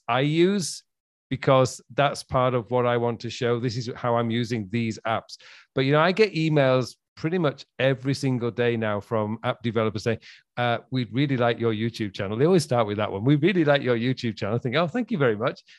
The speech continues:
Um, would you mind, uh, reviewing our app? We'll pay you, um,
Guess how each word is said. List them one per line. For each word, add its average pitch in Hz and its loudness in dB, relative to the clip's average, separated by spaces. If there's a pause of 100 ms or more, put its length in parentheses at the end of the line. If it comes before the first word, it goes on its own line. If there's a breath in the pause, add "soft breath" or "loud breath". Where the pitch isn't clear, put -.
(100)
Um, 139 0 (200 loud breath)
would 196 2
you 240 2
mind, 185 2
uh, 156 4
reviewing 147 2
our 131 4
app? 123 2
We'll 175 4
pay 226 0
you, 185 -2 (300)
um, 143 0